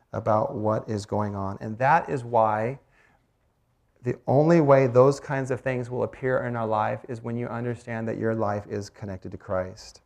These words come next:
That he might be pruning things in your life to pr-, to produce humility. He might be pruning the prideful people here to produce humility. He might be pruning the selfish people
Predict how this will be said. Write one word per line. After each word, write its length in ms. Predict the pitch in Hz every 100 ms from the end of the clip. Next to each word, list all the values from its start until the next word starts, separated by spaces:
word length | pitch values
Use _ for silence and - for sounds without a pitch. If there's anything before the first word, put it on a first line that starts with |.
| _ _ _ _ _ _ _ _ _ _ _ _ _
That 120 | 117
he 120 | 139
might 200 | 139 139
be 120 | 131 117
pruning 600 | - - 165 170 156 131
things 400 | - 127 123 120
in 160 | 127
your 120 | 120
life 380 | 113 135 139 120 _ _ _ _
to 160 | - 135
pr-, 380 | - 135 131 - - - _ _ _
to 140 | - 139
produce 400 | 151 147 143 -
humility. 720 | - 147 139 151 156 98 92 - _
He 60 | 170
might 200 | 170 160
be 120 | 156
pruning 680 | - - - 185 180 156
the 80 | 139
prideful 600 | 135 - 156 160 165 147
people 420 | 131 151 156 151
here 460 | 127 120 117 127 143 _ _ _
to 100 | -
produce 360 | - 135 123 123
humility. 420 | 143 151 180 117 - _ _
He 80 | 165
might 220 | 170 160
be 100 | 151
pruning 380 | - 165 160 151
the 100 | 131
selfish 580 | - 190 208 156 131
people 560 | - 123 123 160 170